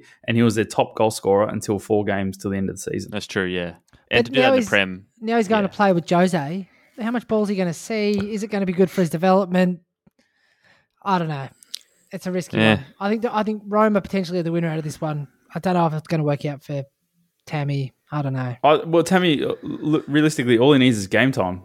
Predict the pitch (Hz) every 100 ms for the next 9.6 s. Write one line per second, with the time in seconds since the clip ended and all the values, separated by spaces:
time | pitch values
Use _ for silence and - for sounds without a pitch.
0 | - _ - 104 95 101 98 110 - 110
1 | - - - 127 156 147 147 127 117 113
2 | 113 117 123 120 117 - 110 104 101 90
3 | 104 101 95 98 - - _ _ 127 123
4 | 113 104 98 95 98 95 101 - 104 113
5 | 110 107 104 104 101 101 98 95 98 104
6 | 98 90 98 147 - _ _ _ _ 107
7 | 101 101 101 - 123 113 98 107 98 98
8 | 101 98 107 95 92 104 98 98 98 95
9 | 87 95 98 - 92